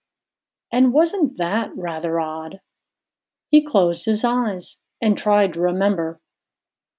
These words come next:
What happened? Ah, yes, Ingot thugs.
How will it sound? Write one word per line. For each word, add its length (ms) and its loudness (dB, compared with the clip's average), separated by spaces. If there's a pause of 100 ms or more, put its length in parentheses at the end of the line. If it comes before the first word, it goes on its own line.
(240)
What 320 0
happened? 680 -4 (1080)
Ah, 440 4
yes, 680 -2 (160)
Ingot 580 4
thugs. 580 2